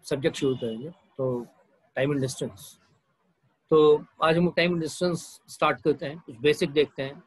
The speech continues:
कुछ दो चार बहुत basic questions देखते हैं, अ, इस chapter के। अ, important chapter है, अ, time and distance, क्योंकि एक तो इस chapter के बहुत सारे questions competitive exam में पूछे जाते हैं। uh,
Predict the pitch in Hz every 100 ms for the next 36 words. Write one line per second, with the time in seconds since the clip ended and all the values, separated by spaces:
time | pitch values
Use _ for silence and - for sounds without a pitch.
0 | - 127 131 143 135 120 131 135 127 131
1 | 131 113 139 120 123 117 123 - _ _
2 | _ _ _ _ _ _ _ _ 139 127
3 | 123 120 - 135 - 131 - 131 151 -
4 | _ _ _ _ 135 123 117 - - 180
5 | 196 180 190 139 - 117 104 98 _ _
6 | - 113 107 123 127 117 113 135 147 -
7 | _ _ _ _ _ _ - 143 175 175
8 | 190 196 175 - 156 151 170 170 147 156
9 | 156 151 143 160 156 143 - 139 131 139
10 | 147 131 123 131 131 113 113 110 127 123
11 | 113 131 - _ _ _ _ _ _ _
12 | 151 135 131 131